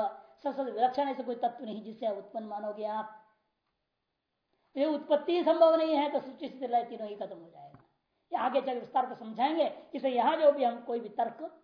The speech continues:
नहीं दे रहे इसका खंडन करने के लिए। वक्ष्यमाणत्वात् इति मत्वा सृष्टि इत्यादि ना। यथोक्त कल्पना नाम अधिष्ठानम सूचयति। इन सकल कल्पनाओं का अधिष्ठान कौन है? वह वेदांतोक्त एकमेव द्वितीय ब्रह्म तत्व है।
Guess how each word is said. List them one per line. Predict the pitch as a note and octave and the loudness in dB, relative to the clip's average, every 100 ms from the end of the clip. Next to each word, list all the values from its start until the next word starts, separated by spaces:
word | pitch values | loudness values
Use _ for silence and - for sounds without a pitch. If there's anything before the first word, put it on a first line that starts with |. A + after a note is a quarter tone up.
| - | -16
नहीं | G#3+ A3+ | -10 -8
दे | A3+ | -6
रहे | G3+ | -8
इसका | G3 G#3 | -10 -16
खंडन | E3 F3+ F3 | -20 -20 -20
करने | F3+ D#3+ | -20 -20
के | D#3+ | -20
लिए। | D3 C3 _ _ A3 | -20 -20 _ _ -14
वक्ष्यमाणत्वात् | - A3 G3 F3+ - F3 C3+ - _ _ _ _ _ _ _ A#3+ | -8 -6 -6 -8 -12 -16 -16 -20 _ _ _ _ _ _ _ -14
इति | G3 | -10
मत्वा | F#3+ - F#3 E3+ D#3 D#3+ _ _ | -10 -12 -10 -10 -10 -16 _ _
सृष्टि | B3 - G3 | -20 -16 -16
इत्यादि | F3 G3+ F3 E3+ | -14 -14 -14 -16
ना। | E3+ - _ _ _ _ _ _ _ _ _ _ _ _ _ _ - | -20 -20 _ _ _ _ _ _ _ _ _ _ _ _ _ _ -4
यथोक्त | A#3+ D4 E4 E4+ | 6 6 6 2
कल्पना | D#4+ D#4+ - G#3 D4+ | 2 2 4 4 6
नाम | B3 D4+ C4+ | 6 6 4
अधिष्ठानम | B3 C#4+ B3 C#4+ C#4 A#3+ - - _ | 2 0 2 4 4 2 -4 -20 _
सूचयति। | C#4 C4 G#3+ - - _ _ B3+ | -6 -6 -6 -10 -18 _ _ -8
इन | B3 | -2
सकल | B3+ E4+ | 10 10
कल्पनाओं | E4+ E4 E4 F4 F#4+ | 12 8 8 6 10
का | |
अधिष्ठान | E4+ E4 E4 D4+ C4+ | 10 10 2 2 4
कौन | C4+ B3+ | 2 4
है? | B3 A#3 - _ A3+ | 0 -2 -10 _ -2
वह | A3+ A3 - - - | 0 0 -4 -16 -10
वेदांतोक्त | A3+ A#3 C4 C4 B3 A#3 - G#3+ G#3 - _ | -2 2 2 0 -6 -8 -4 -4 -4 -8 _
एकमेव | A#3 C4 C4 B3 A3 | 0 2 0 -4 -6
द्वितीय | F3+ G3+ G#3 | -8 -10 -10
ब्रह्म | F3+ F#3+ F#3+ | -8 -8 -8
तत्व | F#3+ - - | -10 -10 -14
है। | D#3 | -16